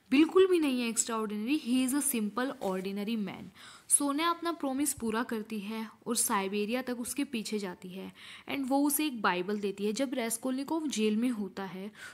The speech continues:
तो उसे ये एहसास हो जाता है कि that he loved सोनिया and finally वो अपनी लाइफ रिस्टार्ट कर देता है and that's the happy ending of the story। So अगर वीडियो अच्छी लगी तो like, share, comment, subscribe, do everything। Thank you।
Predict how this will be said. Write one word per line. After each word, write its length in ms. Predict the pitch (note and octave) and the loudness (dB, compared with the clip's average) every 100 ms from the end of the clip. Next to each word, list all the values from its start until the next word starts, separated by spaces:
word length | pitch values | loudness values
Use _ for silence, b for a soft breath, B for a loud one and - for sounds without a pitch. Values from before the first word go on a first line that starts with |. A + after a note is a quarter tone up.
| B | B
तो 100 | E4 | 4
उसे 200 | E4 F#4+ | 4 6
ये 160 | F4+ F#4+ | 4 4
एहसास 500 | D#4 C4+ D4 D4+ - | 4 4 4 2 2
हो 120 | D#4 | 2
जाता 300 | D4+ G#3+ - | 2 -2 -4
है 60 | A#3+ | -4
कि 140 | F4 | -2
that 160 | F4+ F4+ | -2 -4
he 280 | - B3 B3 | -4 0 2
loved 200 | C4 C4 | 0 -2
सोनिया 560 | - G3 F3 F3+ D#3 - B B - | -6 -6 -6 -10 -12 -14 B B -4
and 160 | C#4+ C#4+ | -2 -2
finally 580 | - F#3 E3+ F3+ G3 B3+ - | 0 0 0 -4 -4 -6 -4
वो 100 | A#3 | 0
अपनी 220 | A#3+ B3 B3+ | 0 0 -2
लाइफ 320 | G#3 G#3+ G#3+ | 0 -2 -2
रिस्टार्ट 500 | G#3 G3 A#3 B3 C#4 | -2 0 0 0 -2
कर 140 | A3+ | -4
देता 280 | F#3+ F#3 G3+ | -6 -8 -8
है 160 | A#3+ C4 | -8 -8
and 140 | G#3 | -6
that's 260 | F#3 F#3 - G#3+ | -4 -2 -2 -2
the 80 | G#3 - | -4 -6
happy 340 | D4 D#4+ E4 C#4+ | -6 -4 -4 -4
ending 300 | C4 B3+ A3+ | -4 -6 -4
of 120 | A#3 | -4
the 180 | A#3+ - | -2 -4
story। 360 | G3 D#3+ F#3+ - B B - | -6 -8 -10 -12 B B -2
So 160 | F4 | 0
अगर 200 | F4 G4 | 2 2
वीडियो 300 | D4 A#3 G#3+ | 2 0 0
अच्छी 340 | - G#3 - C4 | -2 -6 -6 -4
लगी 220 | B3+ A#3+ | -4 -4
तो 120 | B3 | -4
like, 440 | G#3+ F#3 F#3 G3 | -4 -4 -6 -8
share, 420 | - - G#3+ G3 G3 G3 | -8 -6 -2 -4 -6 -8
comment, 380 | B3+ C#4+ D4 - | -6 -4 -2 -4
subscribe, 480 | F#3+ - F#3 F#3+ F#3 | -2 -4 -4 -8 -6
do 60 | A#3 - | -8 -4
everything। 680 | G3 F3+ F3+ F#3 F#3+ G3+ G#3 | -4 -4 -8 -12 -14 -14 -12
Thank 360 | D4 D4+ C#4+ B3+ | -10 -10 -10 -6
you। 300 | B3 A#3+ | -6 -6